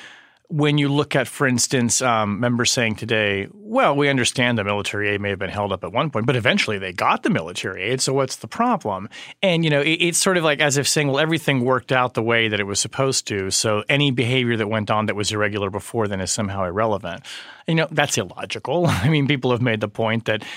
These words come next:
you know, attempted murder is still a crime, <laughs> even if you didn't kill somebody. The attempt to do this is what's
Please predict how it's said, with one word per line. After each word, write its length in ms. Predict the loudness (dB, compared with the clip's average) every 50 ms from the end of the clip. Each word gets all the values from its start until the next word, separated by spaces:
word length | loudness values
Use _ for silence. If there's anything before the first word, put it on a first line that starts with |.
| -14 -16 -10 -4
you 80 | -2 -2
know, 60 | 0 0
attempted 560 | -2 -2 2 2 2 2 2 0 -4 -4 -2
murder 320 | -2 -2 0 0 2 2
is 100 | 2 0
still 220 | 0 0 0 0 0
a 60 | 0
crime, 440 | 0 2 4 4 2 2 2 2 2
<laughs> 0 |
even 200 | 2 2 2 0
if 120 | 0 0
you 60 | 0
didn't 240 | -2 -2 -2 -2 -2
kill 220 | -2 0 0 0
somebody. 320 | 0 0 0 0 0 -2 -2
The 120 | 0 -2
attempt 440 | -2 -2 0 0 2 2 2 -2 -4
to 60 | -8
do 200 | -4 -2 -2 -2
this 240 | 0 0 -2 0 0
is 160 | -2 -4 -2
what's 240 | -2 -2 -2 -2 -4